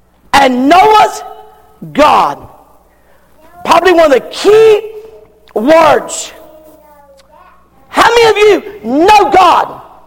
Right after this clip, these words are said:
Hallelujah. How many? Okay, good, good. So you, so you know the God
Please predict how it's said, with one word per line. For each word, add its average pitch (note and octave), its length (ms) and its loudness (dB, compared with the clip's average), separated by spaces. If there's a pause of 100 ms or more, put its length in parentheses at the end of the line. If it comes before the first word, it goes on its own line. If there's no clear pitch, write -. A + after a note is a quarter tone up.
(1200)
Hallelujah. E4 540 2
How E4+ 160 0
many? G4+ 440 -2 (500)
Okay, - 360 0
good, G#4+ 520 2
good. - 540 0 (1120)
So E4 220 0
you, F4+ 280 0
so - 160 -2
you A4+ 280 2
know - 140 2
the F#4+ 180 -2
God G4 480 2